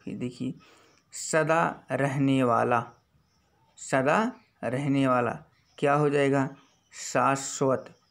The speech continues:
सदा रहने वाला क्या होता है? शाश्वत। ये देखिए शाश्वत, ठीक, सदा रहने वाला शाश्वत। शिव का भक्त, शिव के भक्त को क्या बोलेंगे?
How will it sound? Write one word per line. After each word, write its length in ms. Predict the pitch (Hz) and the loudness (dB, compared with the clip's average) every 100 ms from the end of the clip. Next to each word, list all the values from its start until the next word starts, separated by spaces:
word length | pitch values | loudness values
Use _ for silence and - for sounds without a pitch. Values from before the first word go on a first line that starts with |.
| _ _ | _ _
सदा 380 | - 127 131 143 | -10 -4 0 0
रहने 320 | 139 156 139 | 2 0 0
वाला 200 | 139 131 | 0 0
क्या 200 | 127 127 | 0 -2
होता 340 | 127 120 127 123 | -2 -2 0 0
है? 300 | 170 247 - _ _ _ | 0 -2 -10 _ _ _
शाश्वत। 720 | - - 120 120 - 120 107 - | -12 -4 -4 -4 -6 -8 -8 -12
ये 120 | 165 | -14
देखिए 440 | 156 117 - - - _ _ _ | -12 -12 -14 -16 -16 _ _ _
शाश्वत, 720 | - - 135 135 - 139 110 - _ _ - | -12 -2 0 0 -2 -2 -2 -8 _ _ -8
ठीक, 280 | 214 208 _ _ _ - | -8 -8 _ _ _ -6
सदा 260 | 127 139 | -2 2
रहने 300 | 139 143 127 | 2 2 0
वाला 300 | 131 143 202 254 - _ - - | 2 0 0 -4 -14 _ -14 -4
शाश्वत। 560 | 156 156 - 139 - _ _ _ _ _ _ _ | -2 -2 -4 -6 -6 _ _ _ _ _ _ _
शिव 360 | - - 170 170 | -14 -4 -2 0
का 260 | 165 147 | 0 0
भक्त, 560 | 127 139 131 - - - - _ _ _ | 2 -2 -4 -8 -16 -18 -18 _ _ _
शिव 240 | - 139 | -8 -6
के 160 | 139 160 | -2 -2
भक्त 320 | 143 143 - - | -2 -6 -10 -16
को 100 | 139 | -12
क्या 260 | - 143 | -2 0
बोलेंगे? 600 | 143 151 143 143 139 135 | 2 0 0 0 0 -2